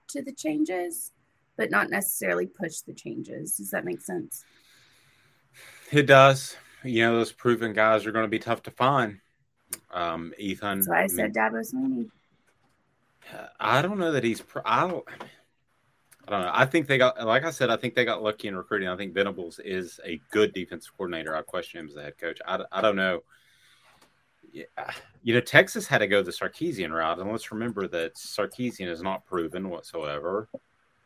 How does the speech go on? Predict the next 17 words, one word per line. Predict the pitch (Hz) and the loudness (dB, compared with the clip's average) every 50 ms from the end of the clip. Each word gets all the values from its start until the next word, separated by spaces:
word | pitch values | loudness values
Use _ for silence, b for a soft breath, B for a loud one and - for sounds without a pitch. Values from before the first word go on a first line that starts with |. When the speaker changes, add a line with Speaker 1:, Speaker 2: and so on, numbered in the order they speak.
| _ - | _ -2
Speaker 2:
That | 87 85 85 82 _ _ _ _ - | 0 0 0 -2 _ _ _ _ -6
they | 90 87 | -6 -6
just | 80 87 85 - - | -6 -6 -12 -12 -10
won, | 87 85 82 82 78 78 76 69 65 _ _ _ _ _ _ _ - | -8 -6 -6 -6 -6 -8 -12 -14 -16 _ _ _ _ _ _ _ -18
was | 80 76 73 | -16 -12 -12
it | 73 - - - - - - | -12 -14 -16 -20 -20 -14 -10
four, | 85 82 87 90 82 _ _ _ | -6 -6 -6 -6 -8 _ _ _
five, | - 92 87 90 92 - _ _ | -2 0 0 0 -2 -4 _ _
four | - - 110 113 113 | -8 -4 -2 -2 0
games? | 120 127 127 135 151 160 - - - 113 - _ - | 0 0 0 -2 -6 -10 -12 -16 -16 -16 -18 _ -4
Texas | - 104 101 - - - - - | -2 -2 -2 -2 -8 -14 -6 -4
last | 104 101 101 - - | -2 -2 -2 -4 -6
year, | 107 107 107 117 117 | -6 -4 -4 -6 -6
tough | _ - 95 - _ | _ -10 -10 -10 _
to | - | -12
do. | 78 82 82 85 95 - _ _ b b b b b b b b b b b _ _ - - | -6 -4 -2 -2 -4 -6 _ _ b b b b b b b b b b b _ _ -4 0
Um, | 98 95 95 95 95 92 92 90 87 85 82 80 | 4 4 6 6 6 4 4 2 0 -4 -8 -10